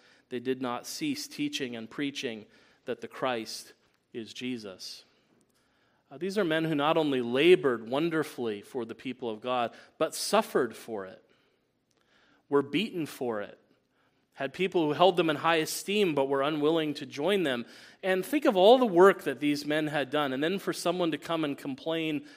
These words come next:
that the, the daily distribution is not being handed out evenly. Um, how might one of us react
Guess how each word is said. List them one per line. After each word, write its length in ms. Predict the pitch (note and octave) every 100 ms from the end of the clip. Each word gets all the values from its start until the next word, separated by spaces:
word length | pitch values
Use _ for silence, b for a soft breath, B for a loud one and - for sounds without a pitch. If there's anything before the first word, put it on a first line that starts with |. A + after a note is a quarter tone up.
| B
that 180 | C#3+ C#3
the, 240 | C#3+ C#3+ C#3+
the 160 | C#3+
daily 260 | C#3+ D#3 E3+
distribution 720 | D3+ D3 D3 C3+ D3 D3+ C#3
is 160 | B2 C3
not 240 | C#3 C3+
being 180 | C3+ B2
handed 360 | B2+ C3 A#2+
out 220 | A#2 A#2+ A#2+
evenly. 540 | A#2 A2 F#2+ E2+ - _ _ _ _ _ _ _ _ _ _ _ _ _ _ _ _ _ _ _ _ _ _ _ _
Um, 360 | C3 A#2 G#2+ - _
how 200 | - A3+
might 320 | G#3+ F3+ C#3+ - -
one 160 | D3
of 140 | D3+ C3+
us 300 | C#3+ - C3
react 600 | A#2+ A2 G2 - -